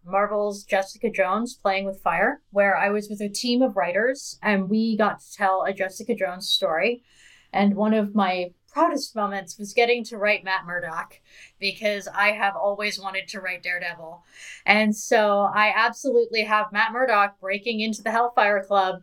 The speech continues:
using, basically, "You violated the A D A" as his claim for why he can get into the building.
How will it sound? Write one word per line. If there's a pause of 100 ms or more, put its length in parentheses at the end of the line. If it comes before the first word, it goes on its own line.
(120)
using, (120)
basically,
"You
violated
the
A
D
A"
as
his
claim
for
why
he
can
get
into
the
building.